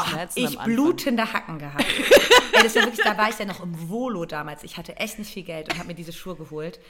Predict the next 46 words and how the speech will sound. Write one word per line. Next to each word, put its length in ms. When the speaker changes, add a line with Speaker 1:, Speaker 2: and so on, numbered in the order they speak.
Speaker 2:
Und 100
meine 160
Hacken 420
Speaker 1:
<laughs> 60
Speaker 2:
haben 300
zwei 280
Monate 320
geblutet. 580
Naja, 200
Speaker 1:
Das 180
ist 120
Speaker 2:
die 20
Speaker 1:
so 80
Speaker 2:
gute 160
Speaker 1:
dumm 200
Speaker 2:
Nachricht, 60
Speaker 1:
einfach. 180
Speaker 2:
mittlerweile, 680
Speaker 1:
Das 80
Speaker 2:
zwei 160
Speaker 1:
ganze 160
Speaker 2:
Jahre 100
Speaker 1:
Konzept 280
Speaker 2:
später 180
Speaker 1:
Doc 100
Martens 380
ist 180
so 120
dumm. 440
Speaker 2:
So 200
dumm. 440
<laughs> 140
So 240
dumm. 480
Speaker 1:
So 80
Speaker 2:
Aber 120
Speaker 1:
dumm. 120
Speaker 2:
Theresa, 180
ich 140
kaufe 200
mir 120
bald 160
wieder 220
welche, 280
ey. 140
Weil 180